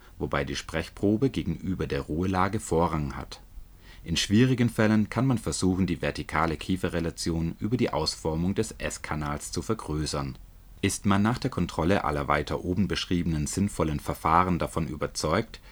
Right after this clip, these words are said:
die vertikale Kieferrelation richtig festgelegt zu haben, geht es jetzt darum, die Unterkieferschablone in zentrischer Kondylenposition ganz sorgfältig an die Oberkieferschablone anzupassen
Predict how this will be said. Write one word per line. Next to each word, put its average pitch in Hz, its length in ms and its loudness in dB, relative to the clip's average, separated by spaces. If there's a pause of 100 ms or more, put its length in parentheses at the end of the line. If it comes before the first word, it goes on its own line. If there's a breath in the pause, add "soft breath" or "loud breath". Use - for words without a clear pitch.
(120 loud breath)
die 82 100 0
vertikale 92 540 2
Kieferrelation 90 880 2
richtig 87 360 -4
festgelegt 76 600 -2
zu 73 160 -2
haben, 82 320 0 (300 loud breath)
geht 127 180 4
es 123 100 -2
jetzt - 300 0
darum, 78 420 0
die 87 140 0
Unterkieferschablone 113 1160 0
in 87 160 -2
zentrischer 107 560 -2
Kondylenposition 90 1160 0
ganz 107 420 0
sorgfältig 92 800 -2
an 113 80 -2
die 113 80 0
Oberkieferschablone 95 1300 0
anzupassen 80 760 -2